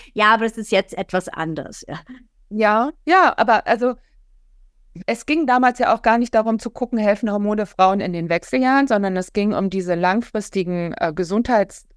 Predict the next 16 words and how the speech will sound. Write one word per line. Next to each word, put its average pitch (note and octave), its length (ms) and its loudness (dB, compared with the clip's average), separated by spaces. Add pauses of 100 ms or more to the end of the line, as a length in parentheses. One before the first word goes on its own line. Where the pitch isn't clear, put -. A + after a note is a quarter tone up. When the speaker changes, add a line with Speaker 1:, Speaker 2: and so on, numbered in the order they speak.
(180)
Speaker 2:
den, E3+ 320 -4
den E3+ 160 -4
möglichen A#3 460 0
langfristigen F#3 560 -2
Gesundheitsnutzen. A#3+ 880 -2 (760)
Und G3 300 0
insofern G#3 540 -2
ist - 260 -6
es G#3 140 -8
wirklich A#3+ 360 -2
wie A#3+ 140 0
Äpfel B3 320 0
und G3+ 200 -4
Birnen D4 260 4
miteinander F3 560 -2
vergleichen. F3 680 -6